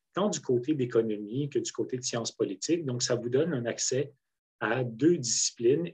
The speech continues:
et aussi à des options pour le futur qui sont peut-être plus, euh, plus ouvertes peut-être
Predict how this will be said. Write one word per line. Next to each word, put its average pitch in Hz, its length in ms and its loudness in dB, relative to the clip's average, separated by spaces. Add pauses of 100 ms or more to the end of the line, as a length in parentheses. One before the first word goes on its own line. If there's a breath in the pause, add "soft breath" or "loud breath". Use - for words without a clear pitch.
et 135 180 2
aussi 135 480 -2 (220)
à 113 320 -4 (140)
des 107 560 0
options 147 340 2
pour 127 220 4
le 110 80 2
futur 127 500 -2 (580 loud breath)
qui - 80 -2
sont 113 240 0
peut-être 110 400 -2
plus, 127 540 -4
euh, 98 560 -6 (720)
plus 131 200 -4
ouvertes 131 440 2
peut-être 113 480 -6